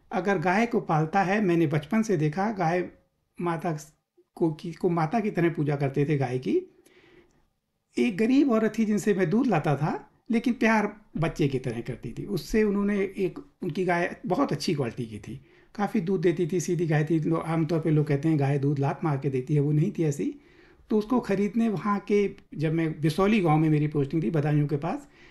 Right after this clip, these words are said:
वहाँ के बहुत अमीर आदमी आए, वो गाय ख़रीदना चाहते थे। उन्होंने कहा, "मैं अपने परिवार को थोड़ी बेचूंगी।" इतनी गरीब औरत जिसके पास खाने की कमी थी, गाय के प्रति उसका ये लगाव था।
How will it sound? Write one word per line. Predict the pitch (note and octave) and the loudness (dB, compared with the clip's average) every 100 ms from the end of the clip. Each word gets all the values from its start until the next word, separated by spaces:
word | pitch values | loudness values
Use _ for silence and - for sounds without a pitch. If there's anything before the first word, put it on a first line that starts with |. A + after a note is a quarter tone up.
| - D#3+ | -12 -6
वहाँ | D#3 A3 G#3 | -2 -2 0
के | G#3 | 0
बहुत | D#3 D3 G#3+ A#3 | 2 0 0 0
अमीर | D3 F3 G3 | 0 2 0
आदमी | A#2 G#2+ G#2+ | -2 -4 -10
आए, | G#2+ - - _ _ - - | -12 -16 -20 _ _ -20 -16
वो | F4 | -8
गाय | D#3 D3 C#3+ | -2 0 2
ख़रीदना | C3 B2+ C3+ | 0 0 -2
चाहते | C3 G#2+ - A#2 | -4 -8 -8 -8
थे। | C#3 - _ - - | -10 -14 _ -20 -8
उन्होंने | G#3+ A3 A3 | -2 0 0
कहा, | A#3+ | 0
"मैं | G#3+ | 0
अपने | G#3 G3 | -2 -2
परिवार | F#3+ E3+ F3 G#3 | 0 2 2 0
को | A3 G3+ | -4 -4
थोड़ी | - A3+ | -2 -2
बेचूंगी।" | C3 - A#2 G2+ - _ _ _ _ _ _ _ _ _ | -2 -6 -12 -16 -18 _ _ _ _ _ _ _ _ _
इतनी | - C#4 D#4+ | 0 8 8
गरीब | A3 F#3 F#3 F3+ | 8 4 4 2
औरत | F3+ F#3+ | 2 2
जिसके | G3 - | 0 0
पास | F#3 F3+ | 0 -2
खाने | - E3+ G3+ | -2 0 0
की | G3 | -2
कमी | D#3 D#3+ E3+ | 0 0 0
थी, | D#3+ F#3 | -2 -2
गाय | D#3 D#3 | 0 0
के | F3 | -2
प्रति | D#3+ D#3 E3+ | -2 -2 -2
उसका | C#3 D#3 | 0 0
ये | C3+ F#3+ | 2 2
लगाव | D#3 B2+ A#2+ | 2 -2 -4
था। | - D#3+ C4 | -4 -6 -6